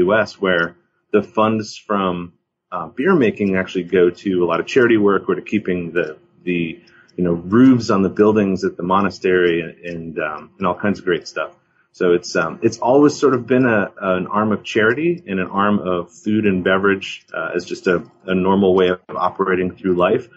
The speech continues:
rather than those monks, you know, just really liking to get super drunk. Use of hops started in a monastery, uh, you know, all kinds of great stuff like this. But in the grand scheme of things, it was really about being,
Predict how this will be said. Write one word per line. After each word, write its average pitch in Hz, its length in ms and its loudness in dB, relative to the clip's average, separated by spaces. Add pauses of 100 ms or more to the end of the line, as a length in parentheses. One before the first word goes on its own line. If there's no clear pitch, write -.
(240)
rather 110 360 2
than 98 400 -2
those 95 400 -4 (180)
monks, - 540 -8
you 98 80 -8
know, 87 200 -8
just - 200 -14
really 101 360 2
liking 90 360 -2
to 87 60 -4
get 90 180 -4
super 87 240 -6
drunk. 90 340 -2 (340)
Use 104 180 -6
of 101 100 -6
hops - 320 -4
started 107 420 -2
in 110 60 -4
a 107 40 -2
monastery, 107 720 2
uh, 87 280 0 (880)
you 98 80 -8
know, 85 220 -8
all 123 160 0
kinds 123 200 0
of 107 120 -4
great 117 240 0
stuff - 200 -2
like 107 220 -6
this. 131 400 -2 (300)
But 117 320 2 (240)
in 107 220 -2
the 104 60 0
grand 113 320 0
scheme 113 220 -2
of 110 140 -4
things, 95 280 -4
it 104 120 -2
was 98 180 -2
really 98 300 6
about 87 500 0 (880)
being, 107 420 0